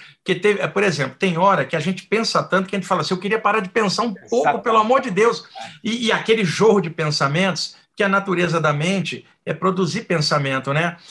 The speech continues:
Speaker 1: E aí muita gente tentou zerar o pensamento na meditação, mas não tem como zerar a mente, porque é a natureza da mente
Speaker 2: Exatamente.
Speaker 1: é produzir pensamento. É igual uma corredeira violenta que você quer acalmar com a meditação. A meditação, ela não faz desaparecer o pensamento, ela amansa ele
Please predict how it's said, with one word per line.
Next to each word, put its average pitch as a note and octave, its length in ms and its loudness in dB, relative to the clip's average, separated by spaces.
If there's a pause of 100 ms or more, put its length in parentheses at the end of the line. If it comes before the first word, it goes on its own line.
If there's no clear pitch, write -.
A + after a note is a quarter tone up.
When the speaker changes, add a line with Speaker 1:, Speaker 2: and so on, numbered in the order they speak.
(140)
Speaker 1:
E F3+ 140 0
aí A3+ 220 2
muita A3 320 -2
gente F#3 260 -2
tentou E3 340 0
zerar D3+ 300 0
o D3+ 60 -4
pensamento C#3 580 -2
na C3+ 80 -6
meditação, C3 720 -2 (220)
mas G#3 120 2
não A3 120 0
tem A3+ 120 0
como A3+ 200 -2
zerar G3 320 2
a - 20 4
mente, F#3+ 240 0
porque F#3 140 -4
é - 20 2
a - 20 0
natureza F#3 360 0
da G3+ 100 2
mente F#3+ 460 -2 (100)
Speaker 2:
Exatamente. C3+ 280 -2
Speaker 1:
é - 40 -12
produzir G#3 500 0
pensamento. G3+ 640 0 (240)
É G#3 120 0
igual A#3+ 180 2
uma C#4+ 140 2
corredeira F3 580 2
violenta D#3 720 -2 (300)
que F#3 100 -2
você E3+ 300 0
quer F#3 140 -2
acalmar F3 500 2
com F3+ 60 0
a E3 40 -2
meditação. D3+ 800 -2 (340)
A D3 120 -2
meditação, D#3+ 560 -2
ela F3 120 0
não F3+ 120 0
faz F3+ 200 0
desaparecer E3 560 -2
o F3+ 60 -2
pensamento, C#3+ 540 -2
ela E3 160 2
amansa F3 500 0
ele E3+ 320 0